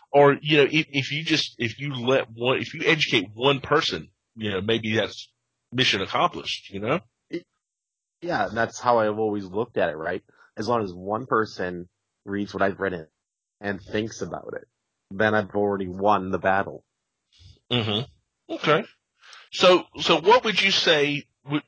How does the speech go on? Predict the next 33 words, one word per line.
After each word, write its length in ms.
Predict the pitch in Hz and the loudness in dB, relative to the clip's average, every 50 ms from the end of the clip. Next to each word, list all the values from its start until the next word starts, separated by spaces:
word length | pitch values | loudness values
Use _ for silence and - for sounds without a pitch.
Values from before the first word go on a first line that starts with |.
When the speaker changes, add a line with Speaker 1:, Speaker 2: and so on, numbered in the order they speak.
| _ _ _ _ - 135 | _ _ _ _ -14 -2
Speaker 1:
what 160 | 139 160 196 202 | 2 2 2 2
do 60 | - | 2
you 160 | 185 190 196 | -2 -4 -2
want 200 | 185 170 170 139 135 | 2 2 2 4 2
to 80 | 131 | 2
be 140 | 131 139 143 143 127 113 - | 0 0 0 0 -4 -8 -8
the 160 | 113 117 120 | -4 -4 -4
goal 560 | 113 110 110 127 131 135 135 123 110 92 90 - _ - | -4 0 2 4 6 6 6 6 4 0 -4 -10 _ -6
with 180 | 117 113 101 98 | -4 -4 -4 -4
Mystery 360 | 104 110 104 - - 95 90 | -4 -4 -4 -4 -4 -6 -4
Press? 240 | 92 101 98 92 92 | -2 -2 -2 -2 0
What, 200 | 123 135 143 143 - | 0 0 0 0 -4
what 240 | 117 117 127 143 160 | -4 0 0 0 0
do 60 | 151 | 0
you 200 | 143 151 156 147 | -4 -2 -2 -2
see 300 | 139 - - 139 135 131 120 | -4 -4 -2 -2 0 0 0
as 120 | 113 107 | 0 0
your 100 | 113 113 | -2 -2
end 260 | - 117 123 131 120 104 | -2 -2 -2 -4 -4 -4
game 280 | 101 92 95 92 90 | -6 -6 -6 -6 -6
with 160 | 98 101 95 | -6 -6 -8
it? 120 | 92 - - _ - _ _ _ _ _ _ _ | -8 -12 -14 _ -20 _ _ _ _ _ _ _
Where 140 | - 127 139 | 2 2 2
do 60 | 135 | 2
you 80 | 139 135 | 0 0
wanna 240 | 135 131 127 120 107 | 2 2 4 2 2
go 260 | 101 113 123 127 135 | 0 2 2 2 2
from 300 | 123 - - 110 98 98 | 0 0 -2 -2 -2 -4
here 300 | - - 123 131 127 101 | -4 -6 -4 -2 -2 -2
with, 200 | 90 82 80 80 - - - | -4 -6 -12 -14 -16 -10 -6
with 220 | 113 113 101 98 | -4 -4 -4 -6
your 100 | 101 95 | -8 -4
website? 440 | 87 107 110 107 - - 82 78 76 | -2 -2 -2 -2 -2 -4 -4 -4 -6